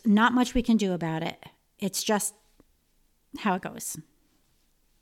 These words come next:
However, then there's biological time. The pace of biological time changes in response to our motion.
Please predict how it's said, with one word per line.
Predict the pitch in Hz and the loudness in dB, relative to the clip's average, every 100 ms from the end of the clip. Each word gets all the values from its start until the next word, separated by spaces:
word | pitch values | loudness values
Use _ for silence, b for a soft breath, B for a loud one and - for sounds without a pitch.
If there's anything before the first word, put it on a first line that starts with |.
| - B B B B | -14 B B B B
However, | 247 247 254 233 | 6 6 6 4
then | 208 240 | 6 6
there's | 254 226 | 6 4
biological | 196 202 190 190 185 185 208 165 | 0 2 2 4 2 0 -2 -6
time. | 160 185 - - - _ _ _ _ _ _ _ B B B B | -8 -8 -10 -12 -16 _ _ _ _ _ _ _ B B B B
The | 233 | 12
pace | - 233 311 359 - - - | 12 12 4 4 -2 -2 -2
of | 202 180 - | -2 -2 0
biological | 208 247 269 254 233 233 226 226 | 2 4 4 6 4 2 -4 -4
time | - 208 185 180 170 | -4 -2 0 0 -4
changes | - - 247 247 233 180 170 | -4 -2 2 4 4 0 -4
in | - 190 | -2 0
response | 196 196 - 185 180 - | 0 0 -2 -2 -2 -4
to | - - | -6 -4
our | 190 175 180 | -2 -2 0
motion. | 190 247 311 - 151 | 2 2 2 -2 -4